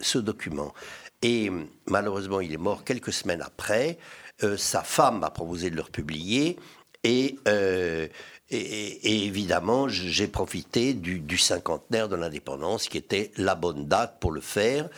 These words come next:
en y ajoutant un certain nombre de documents qui éclairent ou le livre ou la période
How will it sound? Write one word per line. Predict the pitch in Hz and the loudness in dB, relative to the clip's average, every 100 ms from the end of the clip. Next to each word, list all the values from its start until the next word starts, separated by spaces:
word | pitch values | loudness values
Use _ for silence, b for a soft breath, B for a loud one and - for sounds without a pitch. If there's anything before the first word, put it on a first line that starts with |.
| B B B | B B B
en | 135 170 147 | 4 6 4
y | 123 | 4
ajoutant | 120 107 95 - 117 110 131 151 B B B | 4 2 -4 -2 2 4 4 -2 B B B
un | 110 | 2
certain | 110 107 85 90 90 | 2 0 0 0 0
nombre | 104 139 147 113 92 92 | 2 2 2 0 0 0
de | 80 78 123 127 | 0 2 4 4
documents | 90 76 117 - 92 87 117 | 0 2 2 2 0 2 2
qui | 131 - | 0 0
éclairent | 95 95 117 131 135 - - | 0 0 2 4 4 0 2
ou | 143 | 4
le | 127 98 | 4 2
livre | 92 127 113 | 2 -2 0
ou | 104 | 0
la | 95 | 0
période | 90 80 85 98 117 117 | -2 -2 0 2 0 -4